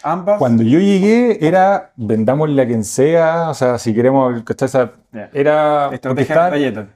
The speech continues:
Speaker 2: Sí, porque al final necesitaban lucas, ¿cachai? O sea, se habían endeudado firmemente, importaban chocolate y en general la materia prima de Italia. La, la,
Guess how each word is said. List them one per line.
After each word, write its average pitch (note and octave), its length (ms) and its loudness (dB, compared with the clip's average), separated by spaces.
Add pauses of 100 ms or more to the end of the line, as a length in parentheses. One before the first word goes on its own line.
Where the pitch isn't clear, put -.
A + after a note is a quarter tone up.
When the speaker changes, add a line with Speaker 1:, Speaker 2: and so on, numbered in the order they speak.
(120)
Speaker 2:
Sí, F3+ 300 -2
porque C#3+ 180 0
al A#2+ 60 -2
final D#3+ 520 0 (100)
necesitaban B2+ 440 0
lucas, C#3+ 340 -2
¿cachai? A2 200 -8
O - 20 -4
sea, A2 240 -2
se A2 100 -4
habían A#2+ 320 0
endeudado A2+ 560 2
firmemente, C#3 960 -4 (360)
importaban G#2+ 640 -2
chocolate A2 640 -4
y G#2+ 180 -8
en G#2 200 -8
general A2+ 220 -6
la C3 60 -2
materia A#2+ 280 -2
prima C#3 420 -4 (220)
de G2 120 -4
Italia. C#3 500 -2 (160)
La, A2 80 -6
la, G2 320 -10